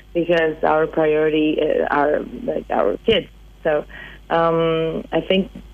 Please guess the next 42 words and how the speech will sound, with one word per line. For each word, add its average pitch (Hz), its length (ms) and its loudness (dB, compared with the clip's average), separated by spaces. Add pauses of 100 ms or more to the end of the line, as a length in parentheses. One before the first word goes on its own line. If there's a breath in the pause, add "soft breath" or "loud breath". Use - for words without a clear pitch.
(140)
that 190 160 2
was 160 280 0
something 160 340 -2
big 156 240 -2
for 185 100 0
me 202 300 4
and 175 160 2
a 160 60 0
big 165 180 2
inspiration. 156 840 -2
And 156 220 -2 (460 loud breath)
every 208 220 2
time 185 440 -6
that 160 380 0
I 165 160 2
have 165 240 0
a 156 100 0
child, 180 400 2 (120)
<laughs> - 100 -18
like, 175 180 -2 (320 loud breath)
now 165 140 4
I'm 170 120 2
gonna 160 160 2
have 160 200 -2
the - 100 0
third 190 300 0
one, 151 260 0 (300 loud breath)
but 175 100 2
every 180 280 2
time, 170 440 -2 (420)
um, 165 920 2 (300)
that 160 260 0
one 170 400 2
child, 160 380 2
one 165 440 0 (340)
of 156 140 -2
my 156 280 2 (100)
children 165 340 2
comes 165 220 0
into 160 220 -2
this 156 220 -2
world, 165 380 2